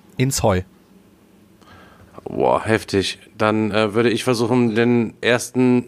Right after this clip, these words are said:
Speaker 2: der noch nichts geworfen hat, erstmal mit meinem Blasrohr, äh, abzuschießen.
Speaker 1: Okay.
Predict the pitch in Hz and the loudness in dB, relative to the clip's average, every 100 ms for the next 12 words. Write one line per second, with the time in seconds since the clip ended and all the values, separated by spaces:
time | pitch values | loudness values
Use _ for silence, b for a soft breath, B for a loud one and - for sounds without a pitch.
0 | - 123 120 117 110 127 - 117 110 113 | -4 0 2 2 2 0 -2 -2 0 0
1 | 117 120 107 - 110 113 120 110 113 107 | 0 -2 -2 -4 -2 0 0 2 0 2
2 | 117 120 - 107 107 104 - _ _ - | 2 0 -2 0 2 0 -6 _ _ -2
3 | 104 107 95 - _ - 104 - 101 - | 0 2 0 -6 _ -4 -4 -4 -6 -4
4 | 101 - - b b b b b b _ | -6 -8 -16 b b b b b b _
5 | _ _ - 139 160 | _ _ -6 0 -2